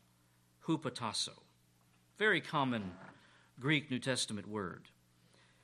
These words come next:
It literally means to place under. So if you can get that picture in your mind, to place under, to be subordinate, to put oneself under a leader.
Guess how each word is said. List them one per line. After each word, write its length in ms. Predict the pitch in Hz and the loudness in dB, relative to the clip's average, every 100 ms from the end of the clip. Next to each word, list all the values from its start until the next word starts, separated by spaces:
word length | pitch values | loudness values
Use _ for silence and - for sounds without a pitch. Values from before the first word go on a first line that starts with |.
| _ _ | _ _
It 160 | - 185 | 2 6
literally 420 | 190 269 285 185 | 8 10 10 10
means 460 | 160 165 180 185 - | 8 6 6 4 2
to 220 | 170 151 | 2 0
place 480 | - 180 165 160 190 | 2 4 6 6 4
under. 340 | 175 139 90 - - _ _ _ _ | 4 2 0 -6 -20 _ _ _ _
So 320 | - 135 117 120 | -4 -2 0 -2
if 160 | 131 | -4
you 80 | 165 | -2
can 160 | 143 131 | 0 2
get 200 | 170 170 | 2 4
that 200 | 151 - | 2 2
picture 320 | 175 170 175 | -4 -2 -2
in 60 | 151 | 0
your 100 | 135 | 4
mind, 360 | 131 139 139 | 4 4 2
to 80 | 123 | -2
place 600 | 113 - 147 156 156 - 127 | -8 0 2 2 0 -2 -2
under, 460 | 120 110 127 208 - _ _ - - - - - | -4 -2 -2 -4 -12 _ _ -20 -20 -20 -6 0
to 100 | 151 | 4
be 220 | 156 196 | 6 6
subordinate, 720 | - 180 123 127 123 123 156 | 6 4 4 4 4 2 0
to 80 | 156 | -2
put 240 | - 214 | 2 2
oneself 560 | 175 175 165 196 160 - 185 | 4 2 4 6 6 6 4
under 340 | 208 185 190 | 6 6 4
a 120 | 151 | 4
leader. 420 | 147 160 156 110 | 2 0 0 -2